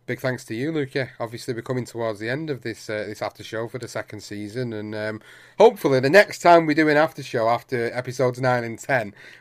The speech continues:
we'll be doing it on something more positive. We'll, you know, maybe we'll look at what our Legendary Nights podcast will bring up, because I think them stories actually are a lot more positive, whilst they have their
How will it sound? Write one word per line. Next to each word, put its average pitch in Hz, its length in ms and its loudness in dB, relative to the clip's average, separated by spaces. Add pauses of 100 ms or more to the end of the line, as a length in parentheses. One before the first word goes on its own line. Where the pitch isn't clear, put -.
we'll 131 80 0
be 135 100 -4
doing 160 280 4
it 127 100 2
on 120 160 -4
something 113 320 -6
more 110 160 -4
positive. 131 520 -4
We'll, 113 220 -6
you 120 80 -6
know, 110 160 -6
maybe 123 300 -2
we'll 113 180 -8
look 113 240 -6
at 110 140 -4 (300)
what 113 120 0
our 117 140 -2
Legendary 113 440 -4
Nights 123 280 -2
podcast - 520 -8
will 110 120 -6
bring 110 340 -10
up, 107 80 -8
because 120 380 -8 (260)
I - 60 -4
think 381 180 6
them 349 160 2
stories 214 400 2
actually 170 360 0
are 165 40 4
a 156 80 6
lot 170 180 4
more 156 140 4
positive, 151 540 0
whilst 147 240 0
they 139 80 -2
have 139 200 -2
their 123 280 0